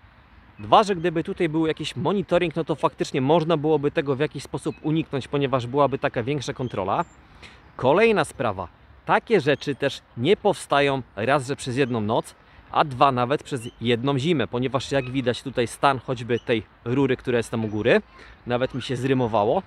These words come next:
no bo w końcu to jest art park, także też jakaś artystyczna cząstka mnie się pewnie obudziła. No to również tam mamy takie malowidła w środku, co można byłoby pewnie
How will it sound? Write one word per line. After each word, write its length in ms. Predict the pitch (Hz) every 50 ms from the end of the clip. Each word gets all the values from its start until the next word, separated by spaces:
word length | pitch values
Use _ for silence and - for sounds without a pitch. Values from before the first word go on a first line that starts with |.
| - - - - - - - - - - - - - -
no 120 | - 247
bo 80 | 240 208
w 60 | -
końcu 260 | - 202 185 - -
to 80 | - 196
jest 120 | 185 -
art 280 | - - 113 - - -
park, 220 | - 147 131 -
także 260 | - 151 123 135 147 -
też 200 | 190 170 - -
jakaś 260 | 175 - 170 143 -
artystyczna 680 | - 170 165 - - 156 - - 185 - - 165 156
cząstka 440 | - - 170 165 - - - 165 151
mnie 220 | 143 156 165 151
się 140 | - - 147
pewnie 340 | - 170 160 143 156 160 -
obudziła. 580 | - 151 143 143 143 117 117 120 107 120 156 170 - - - - - - - - - -
No 180 | 135 175 208 226
to 240 | - 226 220 208 190
również 460 | 175 175 160 165 170 170 165 156 -
tam 220 | - 156 143 147
mamy 320 | 143 139 139 143 143 139 135
takie 360 | - 143 127 - - 123 110
malowidła 640 | 113 131 165 190 202 196 165 208 202 180 180 185 180
w 40 |
środku, 500 | - - 190 185 175 - - 180 180 165 - - - - - - - - - - - - - - - - - - - - -
co 140 | - 151 139
można 380 | 131 143 151 143 143 165 156 143
byłoby 340 | 147 156 147 143 139 147
pewnie 400 | 127 - 151 131 147 147 143 139